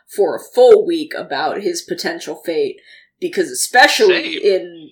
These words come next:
Speaker 1: this post-Gokaiger era of Sentai, the Sixth Ranger is never safe.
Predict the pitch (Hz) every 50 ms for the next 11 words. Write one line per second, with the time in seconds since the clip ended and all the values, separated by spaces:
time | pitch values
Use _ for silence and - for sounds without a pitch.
0 | - 185 202 202 196 - - - - 208 202 190 - 185 - 196 180 180 180 -
1 | - 180 170 185 190 185 156 147 170 165 160 156 147 139 143 - - 277 277 277
2 | 277 233 190 180 175 175 175 294 - - - - - 427 - - - 381 381 -
3 | - 269 269 285 277 277 254 262 220 226 226 214 220 214 180 196 190 185 180 170
4 | 185 - - - 170 - - - - - - -